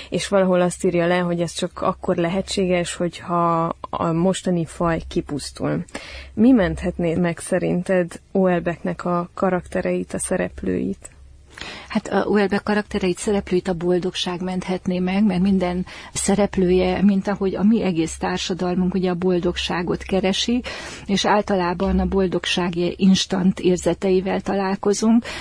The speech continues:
Speaker 2: Egyébként ennek a kifejeződése ez a sok szexualitás is, tehát a, az, a, ez a szexuális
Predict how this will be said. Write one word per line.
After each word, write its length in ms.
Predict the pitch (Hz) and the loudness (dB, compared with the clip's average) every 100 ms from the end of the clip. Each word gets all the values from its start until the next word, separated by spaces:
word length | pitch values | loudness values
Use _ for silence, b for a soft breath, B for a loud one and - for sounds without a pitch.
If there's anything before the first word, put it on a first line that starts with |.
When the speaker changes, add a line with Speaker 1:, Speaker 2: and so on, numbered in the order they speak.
| B B | B B
Speaker 2:
Egyébként 540 | 208 208 - 214 175 - - - - - | 4 4 4 4 2 -6 -20 -20 -14 0
ennek 280 | 220 208 202 | 4 4 4
a 60 | |
kifejeződése 920 | 190 196 - 196 185 190 175 190 - | 0 -2 -2 -2 0 0 2 2 0
ez 120 | 196 185 | -2 -2
a 60 | |
sok 260 | 180 - 185 | -4 -4 -6
szexualitás 880 | - 208 - 202 180 202 - 190 - | -6 -6 -4 -2 -2 -2 -2 0 2
is, 200 | 214 - | 0 0
tehát 300 | 208 190 - | -2 -2 -2
a, 220 | - 196 - - | -2 0 0 2
az, 260 | 202 202 | 2 2
a, 140 | - 202 | 0 0
ez 160 | 208 208 | 0 0
a 60 | |
szexuális 840 | 196 214 - - 202 196 190 - - | 0 -2 -2 0 0 2 2 0 0